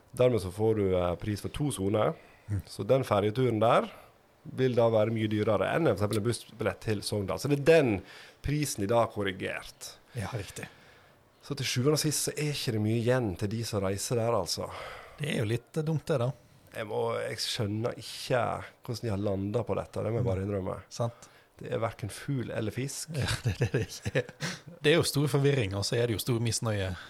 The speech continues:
Speaker 2: i diverse kommentarfelt, og det er jo fullt forståelig, og litt sånn flaue, noen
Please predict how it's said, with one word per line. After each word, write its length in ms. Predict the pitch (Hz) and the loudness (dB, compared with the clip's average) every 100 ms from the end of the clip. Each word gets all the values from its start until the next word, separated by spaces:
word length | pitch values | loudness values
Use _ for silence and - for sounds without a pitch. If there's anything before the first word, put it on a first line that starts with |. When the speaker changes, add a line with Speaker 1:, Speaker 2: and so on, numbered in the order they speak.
| - 110 - | -18 -12 -4
Speaker 2:
i 220 | 107 98 | -2 -2
diverse 340 | 107 101 - - | -2 -2 -2 -4
kommentarfelt, 720 | 110 101 107 90 98 - - | -6 -4 -4 -4 -8 -10 -6
og 80 | 113 | -2
det 80 | 113 | 0
er 40 | |
jo 40 | 107 | 0
fullt 180 | - - | -2 -6
forståelig, 440 | 113 - 110 101 104 | -6 -2 -2 0 -2
og 80 | |
litt 180 | 110 110 - | -2 -4 -2
sånn 180 | 110 110 | -2 -2
flaue, 580 | - 110 110 107 98 107 | 0 2 2 2 0 -2
noen 280 | 110 110 | -4 -4